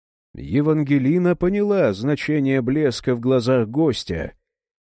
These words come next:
подняла большой бокал с темно-рубиновой жидкостью, улыбнулась двусмысленно. «Хочешь, старик?»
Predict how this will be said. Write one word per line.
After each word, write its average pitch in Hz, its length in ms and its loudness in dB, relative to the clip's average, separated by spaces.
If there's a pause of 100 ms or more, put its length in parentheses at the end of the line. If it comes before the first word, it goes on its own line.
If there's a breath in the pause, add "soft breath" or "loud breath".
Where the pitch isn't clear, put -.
(380)
подняла 190 480 0
большой 151 420 0
бокал 131 480 0
с - 120 -12
темно-рубиновой 127 920 2
жидкостью, 123 960 0 (180)
улыбнулась 151 960 -2
двусмысленно. 117 1160 -2 (760)
«Хочешь, - 580 -4 (220)
старик?» - 560 -6